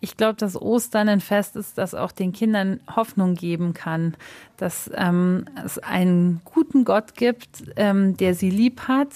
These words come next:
der für sie ist und auch, ja, dass sie Jesus als Freund wahrnehmen, als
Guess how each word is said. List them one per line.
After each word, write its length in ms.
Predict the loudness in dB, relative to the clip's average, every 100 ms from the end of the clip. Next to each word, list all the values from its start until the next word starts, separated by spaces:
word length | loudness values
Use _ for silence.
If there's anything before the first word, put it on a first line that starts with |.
| -6
der 120 | 0 0
für 320 | 2 4 4
sie 180 | 2 0
ist 380 | 2 0 -2
und 300 | -6 -2 0
auch, 320 | 2 0 0 -6 -20 -20 -20 -4
ja, 320 | 2 2 2 -2 _
dass 200 | -2 0
sie 80 | 0
Jesus 460 | 2 2 4 2 0
als 220 | 0 -2
Freund 680 | -4 0 2 2 0 -2 -10
wahrnehmen, 800 | -2 0 0 -2 -2 0 0 0
als 280 | 2 0 0